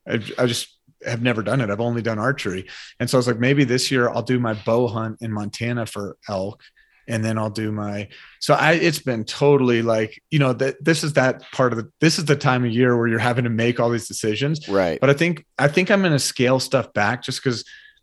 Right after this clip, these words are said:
Speaker 1: you know, I've got so many things, so many irons in the fire right now. And I'm like, "I think this is gonna be the year of the bear for me." I think I'm gonna do, I, I'm leaning towards a Montana spring bear hunt.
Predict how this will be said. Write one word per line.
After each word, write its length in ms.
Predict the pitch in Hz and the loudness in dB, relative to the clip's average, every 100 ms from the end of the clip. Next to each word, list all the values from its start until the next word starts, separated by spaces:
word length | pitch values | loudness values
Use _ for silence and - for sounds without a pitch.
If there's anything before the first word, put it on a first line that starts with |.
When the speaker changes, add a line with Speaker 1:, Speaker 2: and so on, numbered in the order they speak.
| _ - | _ -4
Speaker 1:
you 80 | |
know, 100 | 123 | 0
I've 120 | 117 131 | 0 0
got 180 | 120 | -2
so 320 | - - 143 147 | -2 0 2 4
many 200 | 131 110 | 2 -2
things, 680 | - 123 123 113 110 107 - | -4 -4 -2 -4 -6 -6 -4
so 160 | - 160 | 0 2
many 180 | 143 | 2
irons 360 | 107 120 123 110 | 2 0 -2 -4
in 40 | 110 | -6
the 80 | |
fire 300 | 98 110 107 | -6 -4 -2
right 200 | 120 127 | 0 0
now. 260 | 123 127 131 | -2 -4 -4
And 100 | 110 | -6
I'm 60 | 113 | -8
like, 160 | 110 - | -8 -8
"I 80 | 117 | -8
think 300 | - 139 151 | -4 -2 -2
this 240 | 165 135 - | -2 -6 -4
is 60 | |
gonna 160 | 135 131 | -2 0
be 120 | 123 | -2
the 120 | 113 | -2
year 180 | 107 120 | -2 -2
of 120 | 107 | -4
the 60 | 92 | -8
bear 460 | 98 110 76 80 _ | -6 -6 -6 -12 _
for 140 | - | -12
me." 280 | 101 92 - - | -8 -8 -12 -14
I 80 | |
think 180 | 110 120 | -8 -2
I'm 60 | 143 | 0
gonna 120 | 139 | -2
do, 460 | 123 123 120 120 120 - - - - - _ _ _ | -2 -2 -2 -2 -6 -12 -20 -20 -20 -20 _ _ _
I, 160 | - 135 | -4 -2
I'm 240 | 131 123 | 0 0
leaning 340 | 127 135 151 143 | 2 2 4 2
towards 320 | - 131 123 | 2 0 2
a 80 | 123 | -2
Montana 600 | 127 113 107 123 120 135 | -2 -2 -4 -4 -2 -4
spring 400 | - - 117 113 | -6 -6 -6 -4
bear 220 | 107 107 | -4 -4
hunt. 340 | 101 101 101 | -6 -8 -10